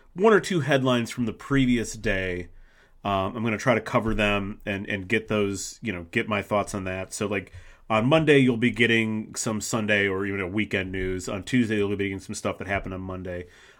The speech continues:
I'm gonna try to kind of make this as close to daily as possible. Um, it's gonna be a difficult one simply because, again, uh, you just never know with,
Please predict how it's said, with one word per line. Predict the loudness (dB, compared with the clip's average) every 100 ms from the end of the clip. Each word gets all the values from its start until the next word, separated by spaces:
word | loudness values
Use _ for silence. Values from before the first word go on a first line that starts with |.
| -2
I'm | 0 2
gonna | 0
try | 2 2
to | 2
kind | 0 -2 -2
of |
make | 2 0 2
this | -2 -2
as | -6 -8 -10
close | -6 0 0 0
to | -4 -6
daily | 0 0 0 -2
as | -4 -6
possible. | -2 0 0 -2 0 0 -2 -8 -20 -20 _ -2
Um, | 0 0 -4 -8
it's | -4 0
gonna | 2
be | 2
a |
difficult | 2 0 0 2 0 2
one | 0 -2
simply | -4 -4 -4
because, | -4 -2 -2
again, | 0 2 2 -4 -12 -10
uh, | -10 -6
you | -4
just | -4 -2 2
never | 2 2
know | 2 2
with, | 2 0 -2 -8